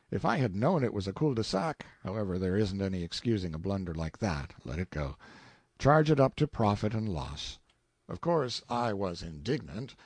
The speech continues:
and swore I had just come ashore from a long voyage and all that sort of thing, just to see, you know, if it would deceive that slave.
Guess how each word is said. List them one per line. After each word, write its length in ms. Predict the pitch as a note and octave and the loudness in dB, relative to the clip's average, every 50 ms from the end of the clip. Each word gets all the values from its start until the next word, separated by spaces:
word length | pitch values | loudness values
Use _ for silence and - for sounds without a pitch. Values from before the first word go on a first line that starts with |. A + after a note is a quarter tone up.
| - _ _ _ - | -20 _ _ _ -4
and 260 | G#2+ G#2+ G#2 G2 F#2+ | -4 -2 -2 -4 -6
swore 480 | - - - - B3+ A3 C#3+ A#2 A2+ | -8 -6 -4 -2 0 2 2 2 2
I 60 | G#2 G2+ | 2 0
had 220 | F#2+ F#2+ F#2 G2+ | -2 -2 -4 -6
just 460 | - - A#3+ F#3+ - - - - - - | -6 -4 -4 -4 -4 -6 -10 -14 -12 -8
come 180 | - C3+ A3 | -6 -6 -6
ashore 440 | G#3+ F#3 - - G3+ D#3 A#2+ A#2+ C#3 | -6 -6 -6 -4 -2 -2 -2 -2 -2
from 140 | - C3 A2+ | -4 -4 -4
a 60 | G#2+ | -2
long 360 | A#2+ D3+ E3+ E3+ F3+ F#3+ D3+ | 0 0 0 0 0 -2 -2
voyage 480 | A#2+ D3 A3 A#3+ A3 C3+ G3+ G2 F#2+ A#2+ | -2 -2 0 0 0 0 -2 -2 -4 -4
and 120 | A2 A#2 | -2 0
all 180 | C3 B2+ A#2+ A#2 | 0 2 2 0
that 160 | C3 C#3 - | 0 -2 -4
sort 200 | - A#2 G2+ E2+ | -4 -4 -4 -4
of 80 | E2 - | -6 -8
thing, 280 | - F#2 G#2+ C3 C3 A2+ | -8 -8 -8 -8 -10 -6
just 240 | - E3 D3+ - - | -4 -4 -4 -2 -4
to 60 | B2 | -8
see, 360 | G#2+ - - G3 C#3 C3 C3+ C3+ | -8 -6 -4 -4 -2 -2 -2 -4
you 140 | C3 A2 | -4 -4
know, 260 | G2+ A2+ C3+ D3+ A#2+ G#2 | -4 -6 -4 -2 -2 -2
if 380 | G#2+ G#2 - - - - _ - | -4 -4 -8 -14 -20 -20 _ -10
it 200 | A2+ - - - | -10 -10 -8 -8
would 200 | G#2 F#2+ E2 F2+ | -8 -8 -8 -8
deceive 480 | - E2 D#2+ - - D3+ C3+ A2+ G2+ G2+ | -10 -10 -8 -4 -2 0 0 0 -2 -2
that 200 | G2 G2 G#2 - | -4 -6 -6 -6
slave. 500 | - - B2 C3+ F#3 F3 A2+ G2 F2 - | -6 -4 -2 -2 -2 -2 -2 -4 -4 -8